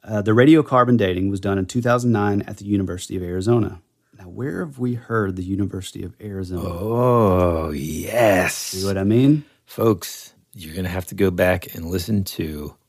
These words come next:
Speaker 2: the Mayday Mystery episode from season one.
Speaker 1: Yes, you are. Pretty amazing synchronicity. Uh, dating it between fourteen oh four and fourteen thirty-eight.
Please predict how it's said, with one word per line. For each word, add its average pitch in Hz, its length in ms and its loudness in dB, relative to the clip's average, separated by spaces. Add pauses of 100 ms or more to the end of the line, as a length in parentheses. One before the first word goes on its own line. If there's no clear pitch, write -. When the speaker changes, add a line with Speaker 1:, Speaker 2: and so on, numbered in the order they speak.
(200)
Speaker 2:
the 92 100 -10
Mayday 71 420 -4
Mystery 69 440 -12
episode 76 440 -12
from - 160 -12
season 76 420 -12
one. 73 300 -12
Speaker 1:
Yes, 95 320 -4
you 104 180 4
are. 87 280 0 (200)
Pretty 156 420 6
amazing 110 320 6
synchronicity. 87 640 -8 (240)
Uh, 104 220 -8
dating 170 320 6
it 143 100 6
between 113 340 0
fourteen 160 640 0
oh 120 220 2
four 98 520 0
and 95 320 0
fourteen 107 440 0
thirty-eight. 85 540 -8